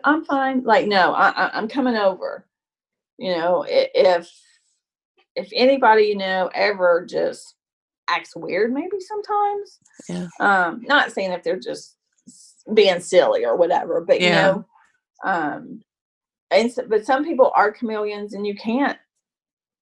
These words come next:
Speaker 1: really tell what's going on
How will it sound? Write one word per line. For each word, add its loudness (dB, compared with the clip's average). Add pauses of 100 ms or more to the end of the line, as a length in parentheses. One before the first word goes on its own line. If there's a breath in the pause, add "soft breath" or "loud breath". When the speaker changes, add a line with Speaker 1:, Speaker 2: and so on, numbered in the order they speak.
(140)
Speaker 1:
really 4
tell -4
what's -8
going -12
on -12